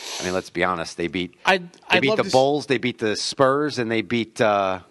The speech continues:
Speaker 1: Cleveland all by thirty or more.
Speaker 2: We, we talk about prop bets for the Super Bowl and all that, and we can talk
Speaker 1: Mike
Speaker 2: about that
Speaker 1: Carey?
Speaker 2: next week.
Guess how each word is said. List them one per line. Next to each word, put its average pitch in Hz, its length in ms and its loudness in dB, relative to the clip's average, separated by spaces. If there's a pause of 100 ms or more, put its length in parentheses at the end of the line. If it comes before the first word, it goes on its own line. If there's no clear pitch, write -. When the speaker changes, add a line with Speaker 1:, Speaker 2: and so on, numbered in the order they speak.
Speaker 1:
Cleveland 110 520 -2
all 120 220 2
by 110 160 2
thirty 113 380 -2
or 98 40 -2
more. 95 280 -2
Speaker 2:
We, 190 100 -2
we 196 140 0
talk 208 220 0
about 165 260 -2
prop 165 260 0
bets 135 260 0
for 147 120 -4
the 127 100 -4
Super 175 300 -4
Bowl 135 200 2
and 131 80 -2
all 131 120 0
that, 127 160 0
and 135 80 -8
we 131 80 -4
can 135 80 -6
talk 151 200 0
Speaker 1:
Mike 131 120 4
Speaker 2:
about 139 80 -4
that 143 140 2
Speaker 1:
Carey? 139 160 2
Speaker 2:
next 151 180 0
week. 160 340 0